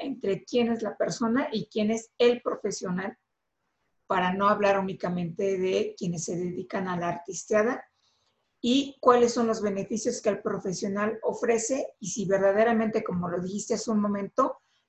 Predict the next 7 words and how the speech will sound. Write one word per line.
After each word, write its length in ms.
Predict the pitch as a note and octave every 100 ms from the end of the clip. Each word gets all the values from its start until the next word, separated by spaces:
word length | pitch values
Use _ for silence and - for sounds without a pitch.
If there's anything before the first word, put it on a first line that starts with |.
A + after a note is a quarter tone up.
| -
la 320 | A3 G3+ -
parte 400 | B3 B3 B3 A3+
personal 680 | - G3+ F3 - F#3+ G#3+ C#4+ B4 - _ _ _ _ _ _ _ _ -
termina 720 | D#3 F3+ A3+ A#3+ A#3+ B3+ B3+ - _ _ _ _ _ _
facilitando 1000 | - A3 - - G#3+ G#3 - A#3+ A#3+ C4
que 140 | B3+ A3+
cometan 600 | G3+ G3+ G#3 A#3 A#3+